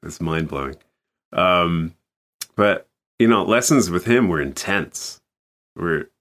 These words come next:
super intense. But he, you know, he doesn't think like a trombone player. He was, you know, asking me to do things and asking me questions. "Why you play it like that? Why are you gonna, what are you gonna do here? What are you gonna do with it?" Like, real, real,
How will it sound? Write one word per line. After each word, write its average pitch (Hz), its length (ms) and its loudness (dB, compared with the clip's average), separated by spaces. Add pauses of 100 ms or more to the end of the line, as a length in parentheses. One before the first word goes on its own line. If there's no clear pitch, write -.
(120)
super 131 640 2
intense. 78 400 -2
But - 120 2
he, 180 260 2 (300)
you 160 80 6
know, 160 80 6
he 156 140 4
doesn't 180 280 2
think 147 180 2
like 107 140 2
a 95 60 -4
trombone 95 500 0
player. 80 340 -4
He 120 140 0
was, 113 320 2
you 107 80 0
know, 90 140 0
asking 98 320 -2
me 98 80 2
to 95 100 2
do 98 180 0
things 95 380 -2
and 87 220 -2
asking 107 260 0
me 98 80 2
questions. 104 380 -2
"Why 113 160 2
you 131 80 2
play 131 160 2
it 110 60 2
like 104 160 0
that? 127 260 -2 (340)
Why 98 140 2
are 107 40 4
you 110 120 2 (100)
gonna, - 160 -8
what 113 100 4
are 131 40 4
you 127 80 4
gonna 123 100 6
do 120 140 4
here? 101 380 0
What 101 120 4
are 110 60 4
you 110 80 4
gonna 107 100 2
do 107 100 2
with 101 140 0
it?" - 100 -6
Like, 101 200 0
real, 120 320 4
real, 113 680 4